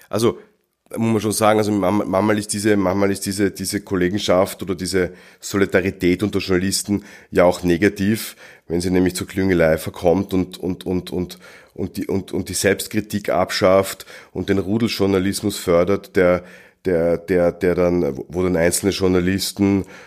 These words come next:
sei es jetzt sogenannte Medienjournalisten, äh, oder Chefredakteure dann vorgeben,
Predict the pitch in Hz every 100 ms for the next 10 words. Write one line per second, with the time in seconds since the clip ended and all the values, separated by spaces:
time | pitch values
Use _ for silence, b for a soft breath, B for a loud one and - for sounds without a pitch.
0 | B - 85 90 - - - 87 92 90
1 | 85 85 87 87 95 87 87 92 90 -
2 | 98 95 76 55 50 50 53 52 50 50
3 | 60 85 90 92 90 95 95 90 - 90
4 | 95 92 95 90 98 101